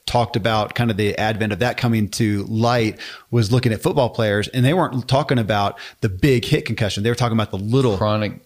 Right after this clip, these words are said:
Speaker 2: Daily,
Speaker 1: little
Speaker 2: all
Speaker 1: daily,
Speaker 2: the
Speaker 1: yeah,
Speaker 2: time.
Speaker 1: which,
Speaker 2: That's
Speaker 1: you know,
Speaker 2: right.
Speaker 1: can happen with kids in soccer and
Speaker 2: Yep.
Speaker 1: with people, I don't know what other thing, but, but I want people to hear that if you've had some
Speaker 2: Here, here's what I
Speaker 1: mild,
Speaker 2: would say.
Speaker 1: consistent hits
Speaker 2: Yeah.
Speaker 1: to the head.
Speaker 2: Let's just talk about humans,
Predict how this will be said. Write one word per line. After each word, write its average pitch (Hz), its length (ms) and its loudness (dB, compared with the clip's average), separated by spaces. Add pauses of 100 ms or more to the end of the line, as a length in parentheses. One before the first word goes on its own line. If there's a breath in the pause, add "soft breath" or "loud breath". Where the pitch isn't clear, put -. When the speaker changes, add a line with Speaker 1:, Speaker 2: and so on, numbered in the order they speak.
(220)
Speaker 2:
Daily, 98 140 4
Speaker 1:
little 135 260 4
Speaker 2:
all 120 60 2
Speaker 1:
daily, 127 460 2
Speaker 2:
the 123 60 4
Speaker 1:
yeah, 120 160 4
Speaker 2:
time. 107 80 -2
Speaker 1:
which, 120 120 2
Speaker 2:
That's - 120 -2
Speaker 1:
you - 60 2
know, 139 60 4
Speaker 2:
right. 127 80 2
Speaker 1:
can 123 80 2
happen 117 340 2
with 113 160 -2
kids 131 220 2
in 104 80 -2
soccer 127 720 0
and 107 420 0
Speaker 2:
Yep. 98 240 0
Speaker 1:
with 120 420 0
people, 123 560 2
I 113 120 -2
don't 113 160 0
know 110 240 0
what 120 340 -2
other 113 160 -2
thing, - 100 -12 (140 loud breath)
but, 135 240 -2
but 151 140 2 (240)
I - 40 4
want 151 140 4
people 131 160 4
to 120 60 4
hear 135 200 6
that 120 120 0
if 104 120 -4
you've 135 140 4
had 131 260 2
some 104 360 0 (500 loud breath)
Speaker 2:
Here, - 140 2
here's 131 100 4
what 147 60 6
I 180 140 4
Speaker 1:
mild, 160 180 6
Speaker 2:
would 120 80 0
say. 123 120 2
Speaker 1:
consistent 135 480 2
hits 110 100 6
Speaker 2:
Yeah. 131 120 2
Speaker 1:
to 123 80 0
the 104 100 -2
head. 95 140 0
Speaker 2:
Let's 139 140 2
just 143 140 0
talk 139 120 2
about 120 180 2
humans, 139 420 2